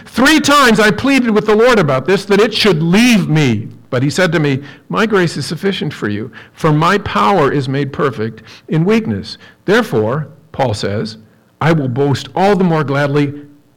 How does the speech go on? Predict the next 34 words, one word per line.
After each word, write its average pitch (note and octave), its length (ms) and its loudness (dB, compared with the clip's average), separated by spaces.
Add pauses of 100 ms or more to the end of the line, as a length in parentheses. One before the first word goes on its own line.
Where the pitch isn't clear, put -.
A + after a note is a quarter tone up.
of G#2+ 100 -6
my G2 160 -4
weaknesses, A#2 840 -2 (440)
so C3 200 -2
that A#2+ 100 0
the A#2 80 -4
power D#3 380 2
of A#2 120 -2
Christ D#3+ 380 -2
may A#2 140 -4
rest C3 280 -4
upon F3+ 400 -2
me. F#2+ 200 -4 (600)
For - 80 -6
the A#2+ 60 -4
sake E3 300 0
of A#2+ 100 -8
Christ, A3 380 0
then, B2 260 -2 (320)
I D#3+ 160 0
am D#3+ 380 0
content - 800 -4 (640)
with G#2+ 180 -6
weaknesses, E3+ 720 -4 (160)
insults, C#3+ 600 -4 (100)
hardships, B2+ 600 -6 (160)
persecutions, A2+ 800 -8 (100)
and A#2+ 160 -6
calamities. A2 680 -6 (460)
For A2+ 80 -10
when C3+ 220 -2
I A#2+ 60 0
am G#2+ 140 -2
weak, F3 460 -2